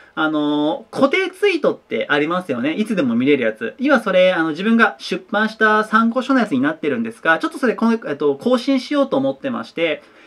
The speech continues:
ダラダラジオで今までね、アップした、今回の集中力が続かないとかもそうですし、暗記のやり方とか、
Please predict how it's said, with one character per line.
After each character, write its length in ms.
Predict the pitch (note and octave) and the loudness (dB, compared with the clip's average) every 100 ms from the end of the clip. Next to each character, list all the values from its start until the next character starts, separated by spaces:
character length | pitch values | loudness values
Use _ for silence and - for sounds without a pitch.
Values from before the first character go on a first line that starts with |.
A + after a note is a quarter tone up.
| - - _ | -20 -20 _
ダ 100 | F#3 | 2
ラ 80 | A#3 | 6
ダ 80 | C#4 | 6
ラ 120 | D#4 | 4
ジ 60 | D4+ | 4
オ 80 | |
で 220 | G#3+ B2+ - | 4 4 2
今 220 | F3+ A3+ | -2 0
ま 80 | A3+ | 2
で 80 | D#3 | 2
ね、 160 | D#3+ | 2
ア 60 | C#3 | 2
ッ 40 | C#3+ | 0
プ 180 | - | -8
し 120 | D#3+ - | -8 0
た、 220 | A#3+ F#3+ | 2 4
今 140 | C#4 | 4
回 120 | C4 | 4
の 140 | - - | 0 -4
集 260 | - G3+ G3+ | -6 -4 -2
中 80 | G#3+ | 0
力 160 | D3 | 0
が 40 | C3 | -2
続 240 | C3 C#3 | -4 -4
か 120 | E3 | -2
な 100 | E3 | -2
い 60 | D#3+ | -4
と 80 | D3+ | -4
か 100 | A#2 | -4
も 100 | A#2+ | -4
そ 180 | D#3+ | -6
う 40 | D3 | -4
で 100 | A2+ | -6
す 80 | - | -6
し、 300 | A3+ G#3+ - - - | -2 -2 -4 -8 0
暗 260 | F3 F#3+ | 2 2
記 100 | G3+ | 0
の 100 | G#3+ | -2
や 120 | A3 | 0
り 100 | A#3+ | -2
方 240 | B3 A#3+ C4 | -2 2 2
と 140 | A#3+ | 0
か、 160 | - | -8